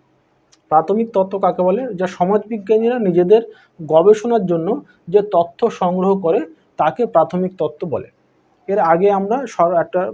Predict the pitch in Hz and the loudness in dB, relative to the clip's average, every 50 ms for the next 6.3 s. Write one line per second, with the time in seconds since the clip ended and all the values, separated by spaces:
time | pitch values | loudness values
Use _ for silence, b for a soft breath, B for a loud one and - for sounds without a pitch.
0 | 202 175 160 156 165 170 190 202 202 185 - 190 185 180 185 180 180 175 170 170 | -6 -2 0 0 0 0 -2 -2 -2 2 4 4 4 4 2 0 -2 -4 -4 -6
1 | 170 170 - 180 165 165 160 165 156 - 185 208 214 190 165 185 208 233 - - | -8 -6 -6 -6 -6 -4 -4 -6 -6 -6 -8 -8 -8 -10 -10 -10 -10 -8 -2 -2
2 | 156 151 151 - 196 196 196 190 190 180 170 _ - 226 220 - 160 156 156 156 | -2 -2 -2 -4 -10 -12 -10 -8 -8 -8 -8 _ -14 -14 -2 0 2 2 2 -2
3 | - 143 131 131 120 120 104 - - - _ b b b b b b b _ - | -6 -12 -12 -12 -12 -12 -14 -14 -18 -20 _ b b b b b b b _ -10
4 | 165 147 160 170 175 170 190 202 220 196 147 139 - - 151 139 - 190 226 254 | -8 -6 -6 -6 -4 -4 -4 -2 0 0 0 0 -2 -8 -10 -10 -8 -10 -8 -8
5 | 262 262 _ _ _ _ _ - 143 135 131 131 135 131 170 165 151 139 123 120 | -10 -12 _ _ _ _ _ -12 -8 -8 -6 -8 -8 -6 -6 -4 -4 -6 -8 -10
6 | - - - - - - | -14 -18 -18 -20 -20 -20